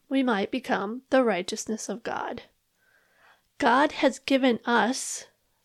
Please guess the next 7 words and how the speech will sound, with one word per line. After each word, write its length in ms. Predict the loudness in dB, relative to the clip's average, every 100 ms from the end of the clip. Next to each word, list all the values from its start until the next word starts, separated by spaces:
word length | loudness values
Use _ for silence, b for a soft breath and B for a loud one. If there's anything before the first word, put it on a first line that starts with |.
| 2
followers 480 | 4 6 4 4
of 160 | 2 0
Christ, 560 | 2 4 4 0 -14 -18 b b b b
the 140 | 2
ministry 800 | 4 6 6 4 -2 -2 0 2
of 160 | 2 2
reconciliation. 1040 | 0 -2 -6 -4 -2 0 0 -2 -4 -8